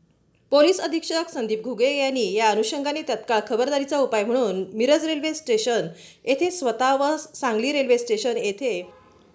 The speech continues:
अप्पर पोलीस अधीक्षक श्रीमती रितू खोकर यांचे निरीक्षण मार्गदर्शनाखाली सर्व परिसरामध्ये तपासणी करण्यात आली. सदर धमकीच्या कॉलच्या संदर्भात सांगली जिल्ह्यामध्ये सर्व पोलीस ठाणेस नियंत्रण कक्षामार्फत संदेश देऊन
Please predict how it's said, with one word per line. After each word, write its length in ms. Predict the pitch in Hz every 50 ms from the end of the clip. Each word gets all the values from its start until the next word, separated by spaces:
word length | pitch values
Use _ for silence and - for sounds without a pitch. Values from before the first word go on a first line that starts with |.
| _ _ _ _ _ _
अप्पर 320 | - 262 - - 339 349 349
पोलीस 380 | 339 359 339 311 302 330 339
अधीक्षक 640 | - - 240 226 247 247 - 262 240 247 247 247 -
श्रीमती 500 | - - 277 240 220 226 240 240 277 262
रितू 260 | 247 240 202 - 208
खोकर 520 | 202 208 247 196 - - 233 202 165 160 160 - - - - _ -
यांचे 340 | 226 254 247 240 240 294 285
निरीक्षण 380 | 254 262 277 285 - 359 339
मार्गदर्शनाखाली 960 | 349 302 220 214 226 214 220 220 220 220 220 - 247 240 269 269 202 160 165 190 - - - _ -
सर्व 260 | - 320 311 339 370
परिसरामध्ये 600 | 370 370 285 226 233 233 247 220 214 220 226 254 254
तपासणी 360 | - 220 - 220 247 240 349 320
करण्यात 320 | - 226 196 190 190 190
आली. 280 | 190 180 175 170 156 160
सदर 340 | - - 240 233 269 277 269
धमकीच्या 500 | 262 277 208 214 208 285 277 - 302 320
कॉलच्या 420 | 320 - 240 214 208 208 - 247
संदर्भात 540 | - - 220 196 185 202 208 226 233 180 151 - - - - - _ _ _ _ _ _
सांगली 320 | - - 302 294 285 311 349
जिल्ह्यामध्ये 480 | 277 349 302 302 302 302 302 311 311 311
सर्व 240 | - 311 269 294
पोलीस 400 | 302 302 294 233 220 220 214 214 -
ठाणेस 280 | 262 226 240 247 262 254
नियंत्रण 440 | 247 226 220 226 240 240 269 269 311
कक्षामार्फत 720 | 294 269 226 - 226 202 220 226 226 - 262 214 175 -
संदेश 360 | - 254 214 202 208 208 196
देऊन 360 | 220 233 240 262 240 190 143